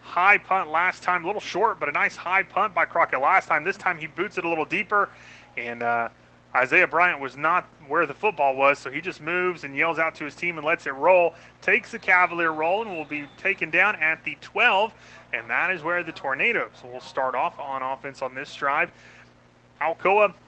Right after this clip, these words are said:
only had thirty-nine yards to go after that last punt, Scott, so quickly was able to get down the field and put it in the end zone. See if they can sustain a little bit of a longer drive here. Um, that first offensive drive struggled a little bit with that, but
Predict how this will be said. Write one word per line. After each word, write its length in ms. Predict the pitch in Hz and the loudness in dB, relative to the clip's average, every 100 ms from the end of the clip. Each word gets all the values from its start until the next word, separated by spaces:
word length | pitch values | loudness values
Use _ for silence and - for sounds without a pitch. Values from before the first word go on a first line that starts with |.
| - _ _ _ _ 160 | -20 _ _ _ _ -6
only 160 | 202 | -2
had 240 | 190 185 - | 0 0 0
thirty-nine 480 | 196 202 185 185 | -2 0 -2 -2
yards 320 | 175 170 165 - | 0 0 0 -4
to 80 | |
go 220 | 143 156 165 | -2 2 4
after 260 | 147 151 | 4 2
that 220 | 143 139 | -2 0
last 340 | 135 151 156 - | 0 -2 -4 -6
punt, 240 | 151 143 | -8 -8
Scott, 380 | - 147 147 139 - - - | -4 2 2 2 -2 -20 -16
so 320 | - 139 131 - _ _ _ _ - | -4 -2 -2 -10 _ _ _ _ 0
quickly 360 | 214 208 180 | 0 2 0
was 180 | 156 143 | -2 2
able 220 | 160 160 | 2 0
to 140 | 151 - | -4 -6
get 260 | 170 180 | -2 -2
down 260 | - 170 185 | 2 0 0
the 80 | 165 | -6
field 340 | - 175 180 156 | -4 -4 -4 -10
and 120 | 151 | -12
put 200 | - 170 | -4 -4
it 80 | 165 | -4
in 120 | 160 | -6
the 160 | 147 143 | -10 -12
end 160 | 160 | -6
zone. 280 | 147 160 165 - - - | 0 0 -2 -10 -20 -20
See 200 | - 175 | -12 -10
if 80 | 202 | -2
they 180 | 226 214 | 2 2
can 220 | - 190 | 0 -6
sustain 480 | - 175 - 180 180 | -8 -10 0 0 0
a 40 | |
little 220 | 156 160 185 | 0 0 2
bit 120 | 240 | 0
of 100 | 202 | 0
a 60 | |
longer 480 | 175 151 147 156 156 | 0 0 0 -2 -4
drive 460 | - 143 139 135 123 | 0 2 2 0 -4
here. 480 | - 151 160 156 151 - - - 127 | -12 -6 -2 -2 -4 -12 -20 -14 -8
Um, 260 | 120 117 117 _ _ - | -6 -6 -12 _ _ -2
that 220 | 147 - | -2 -2
first 300 | 165 175 160 | -4 -2 0
offensive 460 | 151 160 151 147 | 0 -2 -6 -8
drive 340 | 151 147 147 135 | -2 2 2 -2
struggled 460 | - 180 214 247 | -6 -6 -4 -6
a 40 | 180 | -6
little 260 | 151 135 | -4 -4
bit 200 | 131 127 | -2 -4
with 160 | 123 123 | -6 -2
that, 280 | 131 143 - | 0 0 0
but 160 | 127 | -8